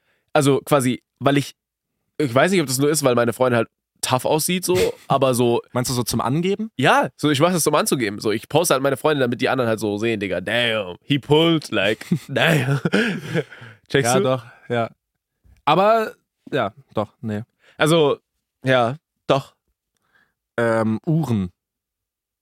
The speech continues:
Speaker 2: hab ich noch.
Speaker 1: Das weiß ich nicht, weil das
Speaker 2: Boah,
Speaker 1: ist
Speaker 2: Junge, ich, so oft treffe ich mich mit Typen und ich sehe genau, wie sie absichtlich ihr linkes Oberteil so ein bisschen hochziehen, damit man ihre Uhr sieht. Und die, die meisten Fra-, vor allem in unserem Alter, die, die kennen ja die meisten so Männeruhren gar,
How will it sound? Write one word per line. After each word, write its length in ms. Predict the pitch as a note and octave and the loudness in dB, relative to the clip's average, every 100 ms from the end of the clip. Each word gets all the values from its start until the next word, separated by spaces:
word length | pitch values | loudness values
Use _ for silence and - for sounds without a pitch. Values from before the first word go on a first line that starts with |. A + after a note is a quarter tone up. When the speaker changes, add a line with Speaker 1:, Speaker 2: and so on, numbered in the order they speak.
| _ | _
Speaker 2:
hab 160 | F#2+ F#2+ | -8 -8
ich 120 | - | -6
noch. 140 | F#2+ - - - - - - _ _ - | -8 -8 -14 -16 -20 -20 -20 _ _ -6
Speaker 1:
Das 220 | G3 F3+ | -2 2
weiß 220 | C#3+ B2+ | 2 0
ich 80 | A2+ | -4
nicht, 260 | G2+ - A#2 | -6 -8 -4
weil 120 | C3 | -2
das 180 | E3 - | -2 -4
Speaker 2:
Boah, 240 | B2+ B2+ B2+ | -4 -4 -2
Speaker 1:
ist 80 | C3 | 0
Speaker 2:
Junge, 220 | C#3+ C#3 C3+ | 2 0 -2
ich, 260 | C#3+ - - | -6 -8 -12
so 340 | - D3+ E3+ - | -4 -2 0 0
oft 240 | E3+ - - - | -2 -4 -12 -4
treffe 260 | E3+ E3+ | 0 0
ich 60 | D#3+ | 0
mich 120 | E3 | 0
mit 120 | D#3+ | -2
Typen 320 | - F#3+ G3+ F3 | 0 -2 0 0
und 100 | D#3+ | 0
ich 120 | C3+ | 0
sehe 200 | E3 F3 | 0 2
genau, 600 | E3 D#3+ D#3+ D#3 F3+ E3 | 2 2 4 4 4 2
wie 80 | D3+ | 0
sie 180 | C#3 D3+ | 0 0
absichtlich 640 | E3 - D#3+ - D#3 - | 0 -2 -6 -4 -6 -4
ihr 120 | F3+ D3+ | 0 2
linkes 500 | D3+ F#3+ F#3 D#3+ - | 2 0 -2 -4 -2
Oberteil 360 | E3 D3+ C#3+ | -2 0 -2
so 80 | C3+ | -2
ein 80 | C3 | -2
bisschen 420 | E3+ - D3 C3+ | -2 0 -2 0
hochziehen, 380 | F#3+ - - C3+ | -4 -4 -6 -2
damit 220 | C3 C3+ | -2 -2
man 120 | C#3 | -4
ihre 240 | C#3+ C3+ F3 | 0 0 2
Uhr 160 | F3+ | 0
sieht. 260 | B2 D3 - - _ - - _ | 0 -6 -8 -18 _ -20 -20 _
Und 180 | - C#3 | -4 -2
die, 140 | D3+ D3+ | -4 -4
die 60 | B2+ | -6
meisten 400 | A2 C3 B2 B2 - _ | -4 -4 -4 -4 -6 _
Fra-, 200 | - - | -6 -2
vor 160 | D#3+ | 0
allem 80 | D#3 | 2
in 60 | C#3 | 2
unserem 320 | D#3+ D#3+ C3 | 0 0 0
Alter, 260 | A2 B2 B2+ | 0 -2 -4
die, 100 | A2 - - | -8 -18 -20
die 40 | |
kennen 220 | - A2+ C#3 | -10 -4 0
ja 60 | |
die 60 | B2 | 2
meisten 280 | A#2 A2+ A2+ | 0 0 -2
so 80 | G#2+ | -2
Männeruhren 540 | G#2 G#2+ G#2+ G#2 G#2 | 0 -2 -2 -4 -2
gar, 180 | G2 | -2